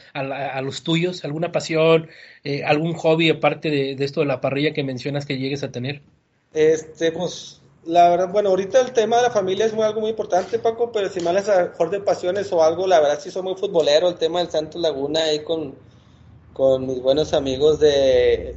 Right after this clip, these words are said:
Speaker 2: de, de Humberto y Anexos de los Rayados y
Speaker 1: Eh,
Speaker 2: así.
Speaker 1: ¿qué pasó? Si somos Rayados todos acá.
Speaker 2: <laughs>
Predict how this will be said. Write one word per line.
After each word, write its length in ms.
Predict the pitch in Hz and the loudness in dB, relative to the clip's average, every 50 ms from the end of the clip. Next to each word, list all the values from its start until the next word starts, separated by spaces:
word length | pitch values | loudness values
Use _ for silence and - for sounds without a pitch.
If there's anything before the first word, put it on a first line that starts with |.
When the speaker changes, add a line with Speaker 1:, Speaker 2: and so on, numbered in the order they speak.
| - | -8
Speaker 2:
de, 180 | 131 127 127 127 - 131 | -6 -4 -4 -4 -6 -6
de 120 | 127 123 | -4 -4
Humberto 500 | 123 120 120 131 135 135 131 - 165 156 | -4 0 2 4 4 4 2 2 2 4
y 80 | 151 139 | 4 4
Anexos 480 | 123 120 127 135 135 - 160 151 147 | 4 2 0 -2 -2 -2 -2 -2 0
de 80 | 147 135 | 0 -2
los 160 | 127 123 120 | -2 -2 -4
Rayados 760 | 120 117 113 113 117 123 135 139 143 143 143 139 127 - 123 | -4 -4 -2 0 2 2 4 4 2 2 0 -2 -6 -4 0
y 40 | 123 | 2
Speaker 1:
Eh, 140 | 175 180 | 4 4
Speaker 2:
así. 100 | 170 156 | 4 4
Speaker 1:
¿qué 100 | 160 165 | 2 2
pasó? 560 | 165 175 165 156 156 165 165 175 175 180 185 185 | 2 2 2 2 2 0 0 2 2 2 0 -2
Si 120 | 139 151 147 | -4 -8 -12
somos 300 | 143 160 160 165 165 156 | -10 -6 -4 -2 -2 0
Rayados 360 | 160 147 151 156 165 - - | 0 0 0 0 -2 -2 -2
todos 180 | - 233 165 - | -2 -6 -6 -6
acá. 240 | 139 - 160 160 - | -6 -6 -6 -6 -8
Speaker 2:
<laughs> 60 | - | -12